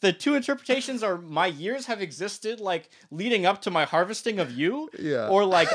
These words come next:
Speaker 1: I will now harvest you for years to come. And this is also, this is, in this scene, this is Maria explaining to Anita why it's like she has to love this man who killed Anita's,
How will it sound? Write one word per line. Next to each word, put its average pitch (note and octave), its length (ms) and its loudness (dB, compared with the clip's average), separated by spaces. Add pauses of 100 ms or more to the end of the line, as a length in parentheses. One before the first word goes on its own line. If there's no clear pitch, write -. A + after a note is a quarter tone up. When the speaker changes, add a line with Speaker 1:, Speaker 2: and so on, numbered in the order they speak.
Speaker 1:
I F#3+ 160 8
will G#3 220 6
now F3 340 8
harvest F3 500 2
you F#3+ 160 2
for G3+ 360 6
years E3 380 2
to D#3+ 80 -6
come. C#3+ 440 -4 (800)
And G3 680 -4
this F4 180 -4
is F4 220 -6 (200)
also, C#4 360 4
this C4 200 -6
is, D4 340 -6
in G3 120 -2
this A3 180 4
scene, B3 440 -4
this A#3+ 180 -4
is B3+ 140 -6
Maria F#3 680 2
explaining G3+ 680 -2
to G3+ 160 -2
Anita D#3+ 520 2
why D3+ 240 4
it's F3+ 200 -2
like D#3+ 140 -2
she - 180 -6
has E3+ 220 -2
to F3 100 -4
love E3 240 2
this C3+ 220 -8
man A#2+ 420 -6 (840)
who E3+ 200 -6
killed D#3+ 520 2
Anita's, D3 460 -6